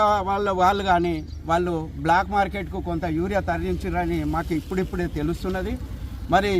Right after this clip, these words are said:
యూరియా ఎలాంటి కొరత లేకుండా కేంద్ర ప్రభుత్వం పంపిస్తుంది, మరి ఇక్కడ ఇచ్చే వాళ్ళు మాత్రం సరిగా ఇస్తలేరు. అదేవిధంగా గ్రామాలకు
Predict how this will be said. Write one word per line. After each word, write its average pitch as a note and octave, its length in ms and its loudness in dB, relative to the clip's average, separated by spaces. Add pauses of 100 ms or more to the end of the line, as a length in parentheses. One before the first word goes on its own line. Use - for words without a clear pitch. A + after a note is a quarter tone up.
(120)
యూరియా B3 320 8 (680)
ఎలాంటి B3 380 6
కొరత A3 220 -2 (120)
లేకుండా A3 380 0 (200)
కేంద్ర F#3 240 0 (120)
ప్రభుత్వం F#3+ 480 -4
పంపిస్తుంది, F3+ 600 -4 (400)
మరి F3 200 2
ఇక్కడ G#3+ 220 2 (300)
ఇచ్చే A3 280 -4
వాళ్ళు G3 220 0
మాత్రం F3 340 -4
సరిగా D#3 280 -4 (100)
ఇస్తలేరు. F3 500 -4 (600)
అదేవిధంగా B3 640 6 (600)
గ్రామాలకు B3 680 6